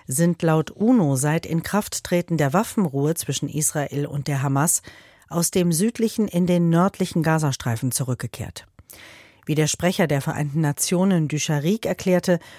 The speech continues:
wurden drei provisorische Unterkünfte in Beit Hanun, Beit Laia und Jabalia eingerichtet. Sie könnten jeweils fünftausend Menschen aufnehmen. Zugleich kehrten fast vierzigtausend Menschen in den Süden des Gazastreifens zurück.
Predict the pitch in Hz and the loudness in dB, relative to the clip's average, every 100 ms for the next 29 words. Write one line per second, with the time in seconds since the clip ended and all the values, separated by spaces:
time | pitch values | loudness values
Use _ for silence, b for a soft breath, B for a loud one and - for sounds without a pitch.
0 | B - 165 165 151 - 151 202 - 196 | B 0 0 2 0 2 2 2 0 0
1 | 175 156 165 175 - 170 180 170 - 160 | 0 0 -2 -2 -4 -2 -2 -2 0 0
2 | 170 - 214 226 151 165 147 151 156 156 | 0 0 0 0 0 0 2 2 0 0
3 | 151 160 202 285 B B B 147 165 160 | 2 4 4 2 B B B 2 2 4
4 | 160 143 151 175 190 220 156 175 170 160 | 2 2 2 2 2 0 2 2 4 4
5 | 170 170 175 135 123 120 110 110 - - | 4 4 4 2 0 -2 -2 -6 -8 -12
6 | - - B B B - - 175 156 156 | -14 -20 B B B -8 0 0 0 -2
7 | 151 151 156 - - 196 - - 165 151 | 0 2 0 0 0 0 0 0 0 2
8 | 156 139 131 - - 110 - 98 - - | 0 0 -2 -4 -8 -8 -8 -8 -10 -14
9 | - B B B 156 139 139 170 226 - | -18 B B B -4 0 2 2 0 -2
10 | 185 175 165 151 151 135 - 208 247 - | 0 0 0 -2 -2 -2 -2 0 0 -2
11 | - 147 127 123 117 117 131 - 165 - | -6 -4 -4 -4 -4 -4 -4 -4 -6 -4
12 | 160 165 175 170 208 175 127 113 - 113 | -2 2 2 2 2 4 2 0 -4 -6
13 | 120 - - 107 123 117 - - 87 - | -6 -8 -6 -6 -4 -2 -2 -4 -10 -16